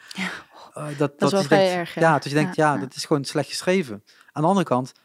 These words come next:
Speaker 2: hun zeggen, eh, Club, als we dan voor Clubhouse hebben en ik die even kan afmaken, <laughs> eh, dan is het echt zo'n,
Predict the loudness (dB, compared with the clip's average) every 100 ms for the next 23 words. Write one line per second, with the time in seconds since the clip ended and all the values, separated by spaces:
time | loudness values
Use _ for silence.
0 | _ _ -4 0 0 2 0 -2 -6 -12
1 | -8 -6 -4 -4 -2 -2 -4 -6 -6 -4
2 | -4 -4 -4 -6 -6 -10 -14 -8 -6 -4
3 | -4 -4 -2 -2 -4 -8 -16 -20 -6 0
4 | 0 2 2 2 4 4 4 0 0 0
5 | 0